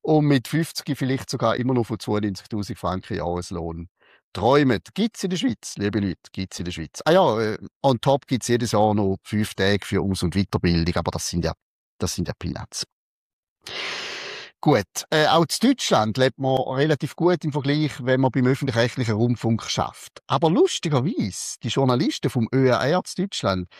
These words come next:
die bleiben trotz relativ guten Löhnen und, und Versorgungen und Leistungen, bleiben die ein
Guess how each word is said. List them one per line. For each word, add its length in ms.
die 80
bleiben 420
trotz 320
relativ 600
guten 520
Löhnen 400
und, 240
und 280
Versorgungen 840
und 140
Leistungen, 500
bleiben 380
die 80
ein 80